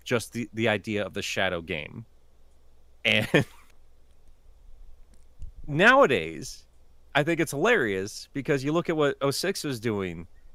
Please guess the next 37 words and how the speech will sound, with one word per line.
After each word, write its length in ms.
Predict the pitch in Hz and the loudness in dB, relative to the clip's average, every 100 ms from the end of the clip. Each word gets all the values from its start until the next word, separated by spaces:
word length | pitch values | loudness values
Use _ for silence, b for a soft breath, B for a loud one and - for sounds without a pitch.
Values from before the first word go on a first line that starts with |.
| - - | -20 -6
and 140 | 123 | -2
the 40 | 127 | -2
game 260 | 120 185 | 0 0
industry 420 | 196 143 - 135 117 | -2 -4 -4 -4 -2
is 100 | 104 | -2
starting 300 | 131 123 120 | 0 0 0
to 60 | |
make 200 | 117 117 | -2 -2
that 220 | 113 104 - | 0 0 -4
more 220 | 120 110 107 | -6 -4 -2
and 80 | |
more 160 | 104 98 | -2 -4
standard, 580 | - - 131 104 78 85 | -6 -4 -4 -2 -6 -6
right? 360 | 95 104 135 - - | -2 -2 -2 -8 -10
Like, 160 | 107 98 - - | -8 -8 -12 0
busted, 480 | 110 120 - 127 104 | 2 2 0 -6 -2
broken, 380 | 113 117 120 107 | -2 -2 -4 -8
shitty 440 | - 120 107 107 | -6 -6 -4 -4
games. 500 | 120 143 87 87 - - - - - - | -2 -2 -4 -8 -12 -18 -20 -20 -12 -4
And 100 | 123 | 0
more 160 | 123 | 0
and 80 | 131 | 2
more 160 | 131 123 | 0 -2
critics 340 | 156 147 127 | 0 -2 0
are 100 | 131 | -4
just 220 | 117 117 | -4 -6
fine 220 | - 123 143 | -2 -2 -2
with 140 | - | -4
it, 180 | 98 98 - - | -6 -6 -12 -8
but 160 | 123 95 | -6 -4
Sonic 320 | - 120 123 | -2 -2 -2
is 100 | 131 | -6
still 480 | - 147 135 123 120 - - - - - - | -2 2 4 2 -2 -12 -20 -20 -20 -20 -8
hit 240 | 131 143 - | -2 -2 -4
in 140 | 127 | -2
that 200 | 131 135 | 0 0
time, 520 | - 165 131 101 98 | -2 0 2 0 -4